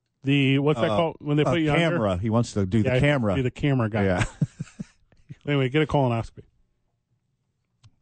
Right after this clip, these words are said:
Speaker 2: That is fitting. You did, when you lived with me, you did want us to get face-to-face toilets in the back room.
Speaker 1: I've been trying to get a tattoo with you for, like, four years, and you're a coward.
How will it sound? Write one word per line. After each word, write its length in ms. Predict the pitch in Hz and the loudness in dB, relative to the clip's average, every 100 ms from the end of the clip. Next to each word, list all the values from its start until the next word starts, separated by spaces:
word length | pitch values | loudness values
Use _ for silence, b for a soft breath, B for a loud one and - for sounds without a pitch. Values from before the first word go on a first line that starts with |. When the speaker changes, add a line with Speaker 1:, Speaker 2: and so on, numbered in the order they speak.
| _ _ - | _ _ -2
Speaker 2:
That 140 | 160 | 2
is 200 | 160 - | 2 0
fitting. 380 | - 104 92 92 | 0 0 0 -2
You 100 | 104 | -2
did, 280 | 123 123 95 | 0 -2 0
when 120 | 120 | 0
you 100 | 143 | 0
lived 280 | 117 170 156 | 2 0 0
with 160 | 110 101 | -4 -4
me, 80 | 104 | -4
you 100 | 101 | -2
did 140 | 117 107 | 0 0
want 220 | 101 95 | 0 -2
us 100 | 92 | -4
to 80 | 95 | -6
get 160 | 98 - | -6 -6
face-to-face 640 | - 95 - - 104 98 | -4 -4 -4 -4 -2 -2
toilets 440 | - 110 98 92 - | 0 0 2 -2 -4
in 80 | 90 | -6
the 60 | |
back 300 | 82 87 82 | -2 -4 -4
room. 120 | 90 85 | -4 0
Speaker 1:
I've 60 | |
been 100 | 311 | 2
trying 140 | 285 202 | 2 2
to 60 | |
get 100 | 170 | 2
a 80 | 156 | 0
tattoo 380 | 147 151 - 156 | 0 -4 -2 -2
with 140 | 190 | -2
you 120 | 190 196 | -4 -4
for, 120 | 180 | -4
like, 140 | 127 | -4
four 260 | - 160 147 | -2 0 2
years, 280 | 139 127 110 | 2 0 -2
and 80 | 117 | -2
you're 140 | 139 | -2
a 40 | |
coward. 440 | 123 - 120 87 | -2 0 0 0